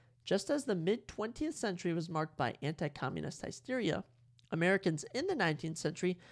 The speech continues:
did their own share of witch hunting. Oh, rumors about Illumina-, Illuminism sparked a transient panic in America in seventeen ninety-eight. A few decades later, Illuminati's,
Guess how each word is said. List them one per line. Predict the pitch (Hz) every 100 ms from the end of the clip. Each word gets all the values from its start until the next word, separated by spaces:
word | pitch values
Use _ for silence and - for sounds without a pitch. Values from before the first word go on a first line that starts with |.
| - - -
did | 185
their | 185 -
own | 196 254
share | 320 208 190
of | 180
witch | 175 233 415 -
hunting. | 185 160 - 64 - - -
Oh, | 156 240 415 226
rumors | 185 330 415
about | 339 226
Illumina-, | 214 214 185 214 226 - 180
Illuminism | 170 233 277 156 143 165 196 - - -
sparked | - 196 185
a |
transient | 147 - 175 165 - 269 381 -
panic | - 226 151 -
in | 160
America | 156 175 185 -
in | 170 165
seventeen | - - 269 370 - 370 359
ninety-eight. | 285 302 311 349 440 - - - - - - -
A |
few | 233
decades | 220 - 240 202
later, | 214 269 247
Illuminati's, | 202 202 208 202 208 202 165 -